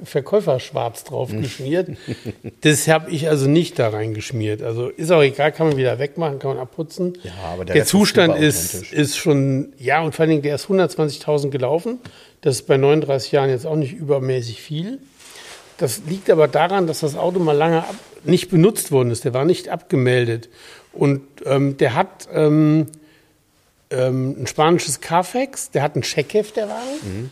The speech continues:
Speaker 1: ist geführt. Und was interessant ist, und da kann man den Kilometerstand halt nochmal genau sehen,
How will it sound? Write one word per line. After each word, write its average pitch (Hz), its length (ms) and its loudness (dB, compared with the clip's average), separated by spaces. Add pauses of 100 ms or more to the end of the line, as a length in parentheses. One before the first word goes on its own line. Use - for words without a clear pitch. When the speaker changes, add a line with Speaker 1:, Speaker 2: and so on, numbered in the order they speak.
(120)
Speaker 1:
ist - 180 -6
geführt. 220 440 -6
Und 233 380 0 (380)
was - 180 0
interessant 165 560 0
ist, 214 200 -2
und 151 140 0
da 147 80 2
kann 165 160 0
man 165 120 4
den 151 140 2
Kilometerstand 156 600 0
halt 143 100 2
nochmal 131 220 0
genau 131 300 0
sehen, 156 360 -2